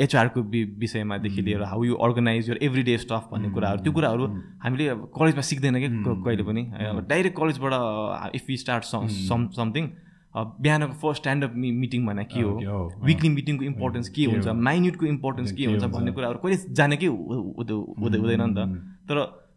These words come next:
Speaker 1: त्यो अर्गनाइजेसन एक वर्ष काम गऱ्यो भने त्यो कुराहरू हामीलाई सिकाउँछ।
Speaker 2: अँ।
Speaker 1: ए, त्यो कुराहरू चाहिँ किन इम्पोर्टेन्ट हुँदो रहेछ भन्ने
Speaker 2: उम्,
Speaker 1: कुरा अब हामीले
Speaker 2: उम्,
Speaker 1: यहाँ इम्प्लिमेन्ट
Speaker 2: उम्,
Speaker 1: गरेर त्यो
Speaker 2: उम्।
Speaker 1: अर-, अलिकति अर्गनाइज भएर अगाडि
Speaker 2: उम्,
Speaker 1: बढ्न चाहिँ काम
Speaker 2: उम्,
Speaker 1: लाग्दो
Speaker 2: उम्, उम्।
Speaker 1: रह-, रहेछ कि। That is why I
Speaker 2: De-, de-,
Speaker 1: always
Speaker 2: definitely।
Speaker 1: encourage to work।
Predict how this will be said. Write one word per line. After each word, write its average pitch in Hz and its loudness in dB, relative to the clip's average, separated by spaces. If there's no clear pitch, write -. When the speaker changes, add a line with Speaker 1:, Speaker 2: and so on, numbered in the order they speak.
Speaker 1:
त्यो 185 0
अर्गनाइजेसन 185 2
एक 170 -2
वर्ष 175 -2
काम 147 -2
गऱ्यो 127 0
भने 151 -2
त्यो 175 -2
कुराहरू 139 0
हामीलाई 107 -2
सिकाउँछ। 110 -6
Speaker 2:
अँ। 95 -6
Speaker 1:
ए, 135 -4
त्यो 190 -4
कुराहरू 165 0
चाहिँ 160 -10
किन 226 4
इम्पोर्टेन्ट 147 2
हुँदो 120 -2
रहेछ 123 -2
भन्ने 123 -2
Speaker 2:
उम्, 110 0
Speaker 1:
कुरा 123 -2
अब 123 -4
हामीले 110 0
Speaker 2:
उम्, 123 2
Speaker 1:
यहाँ 123 -2
इम्प्लिमेन्ट 113 -2
Speaker 2:
उम्, 107 -4
Speaker 1:
गरेर 120 -4
त्यो 117 0
Speaker 2:
उम्। 98 -4
Speaker 1:
अर-, 202 0
अलिकति 220 0
अर्गनाइज 160 0
भएर 117 0
अगाडि 117 0
Speaker 2:
उम्, 117 -2
Speaker 1:
बढ्न 113 2
चाहिँ - -4
काम 120 -2
Speaker 2:
उम्, 113 0
Speaker 1:
लाग्दो 104 -2
Speaker 2:
उम्, 98 -4
उम्। 95 -4
Speaker 1:
रह-, 104 -6
रहेछ 107 -4
कि। 127 -2
That 143 4
is 180 6
why 170 0
I - -
Speaker 2:
De-, 160 4
de-, 175 6
Speaker 1:
always 160 4
Speaker 2:
definitely। 190 6
Speaker 1:
encourage 131 2
to 127 -6
work। 120 0